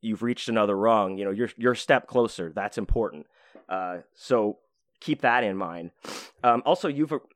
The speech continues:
uh, this is talking about you've reached a level of inner harmony and, and balance in with where you're able to accept and appreciate yourself because you know who you are and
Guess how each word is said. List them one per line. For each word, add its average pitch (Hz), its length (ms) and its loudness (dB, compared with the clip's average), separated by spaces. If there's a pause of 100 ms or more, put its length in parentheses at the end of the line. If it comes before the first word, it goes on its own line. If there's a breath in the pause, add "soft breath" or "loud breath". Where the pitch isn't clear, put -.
(120)
uh, 117 180 0
this 135 160 -6
is - 80 -18
talking 151 220 0
about 135 180 0
you've 113 140 -8
reached 139 240 -4
a 139 40 -2
level 117 300 -2
of 104 80 -4
inner 117 220 -2
harmony 113 520 -4 (300)
and, 104 240 -2
and 92 300 -8
balance 113 640 -4 (1200)
in 147 200 2
with 127 240 0
where 113 120 -4
you're 113 240 -6
able 117 200 -4
to 113 200 -8
accept - 440 0
and 101 80 2
appreciate 90 680 -4
yourself 95 500 -2
because 110 240 -4
you 117 80 4
know 123 200 6
who 131 80 2
you 110 180 -2
are 98 260 0
and 92 260 -12